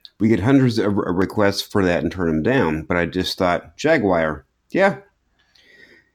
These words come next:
If you're i-, in a group and you're gonna make it together, then everybody deserves something, especially twenty odd years after the fact." And then, uh,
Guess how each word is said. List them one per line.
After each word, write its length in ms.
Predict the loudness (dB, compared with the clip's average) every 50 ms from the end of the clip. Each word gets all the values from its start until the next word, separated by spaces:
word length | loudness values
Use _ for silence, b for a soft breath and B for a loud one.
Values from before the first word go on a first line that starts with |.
| b _
If 160 | 2 2 4
you're 160 | 6 6 6 8
i-, 200 | 6 4 2 4
in 180 | 6 8 8 8
a 80 | 8
group 440 | 8 6 6 6 6 4 2 -6 _ _ _
and 100 | 4 4
you're 100 | 4 4
gonna 140 | 4 4 4
make 220 | 4 4 2 2
it 100 | -2 -2
together, 440 | -2 -4 -2 0 0 2 2 0 0
then 180 | 0 -2 -2 -2
everybody 540 | -4 -6 -6 -6 -6 -4 -2 0 0 0
deserves 500 | 0 -2 -4 -2 -4 -6 -6 -6 -6 -4
something, 540 | -4 -2 -2 -2 -4 -6 -10 -10 -10 -12 -16 _ _ _ -20 -16
especially 580 | -14 -14 -6 -4 -4 -4 -4 -4 -4 -2 -4 -4
twenty 400 | -4 -6 -6 -4 -2 0 0 -2
odd 440 | -2 -2 -2 -4 -4 -4 -6 -10 -12 -16 _ _ _ _ _ -8
years 260 | -6 -4 -4 -4 -4
after 280 | -4 -6 -6 -8 -12
the 80 | -12 -12
fact." 480 | -6 -4 -4 -2 -2 -4 -8 -12 -20 _ _ -20 _ _ _ _ _ _ _ _ _ _ -20 _ _ _ -18 -18 _ _ _
And 440 | -2 0 0 2 2 2 2 2 2
then, 80 | 0 0
uh, 180 | -4 -6 -10